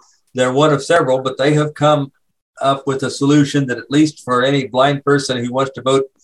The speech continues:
privately and owns any kind of a, uh, device like a smartphone or computer, uh, ought to be able to do so,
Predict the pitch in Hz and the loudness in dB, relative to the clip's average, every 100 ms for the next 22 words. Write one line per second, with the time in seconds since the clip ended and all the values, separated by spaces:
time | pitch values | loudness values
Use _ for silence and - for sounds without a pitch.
0 | - _ _ 143 143 131 - 131 120 123 | -20 _ _ 2 2 0 -2 -2 0 -2
1 | 131 135 143 143 131 131 131 120 117 117 | -2 0 0 0 0 0 0 0 0 2
2 | 113 107 110 107 104 - 117 117 120 - | 2 0 0 0 0 -4 -8 0 0 0
3 | - 120 110 - 139 139 - 131 123 113 | 0 0 -2 -4 -2 -2 -2 -4 -2 -2
4 | 107 - _ _ _ - 101 - 214 139 | -4 -6 _ _ _ -12 -12 -4 -2 0
5 | 143 147 _ _ _ _ 107 107 107 - | -2 -4 _ _ _ _ -4 -2 -4 -2
6 | 117 - - 123 135 120 117 117 135 135 | 0 0 -2 -2 0 0 -2 -2 -2 0
7 | 135 127 123 120 | 2 4 2 0